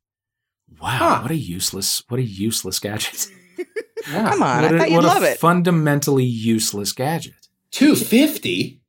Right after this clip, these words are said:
Speaker 3: That's the weird thing. Okay, so, uh, at, at first I was like, "This is useless." However, I live in a pretty small apartment.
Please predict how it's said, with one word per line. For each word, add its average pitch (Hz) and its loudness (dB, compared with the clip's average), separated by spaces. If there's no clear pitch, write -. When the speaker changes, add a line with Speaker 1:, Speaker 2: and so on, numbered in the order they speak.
Speaker 3:
That's 285 0
the 330 0
weird 320 2
thing. - -4
Okay, 233 0
so, 208 2
uh, - 2
at, 190 0
at - -8
first 349 -2
I 240 2
was 208 0
like, 202 -2
"This 202 -6
is 196 -6
useless." - -4
However, 214 -2
I 196 0
live 208 4
in 202 4
a 202 4
pretty 175 -6
small 170 -4
apartment. 147 -2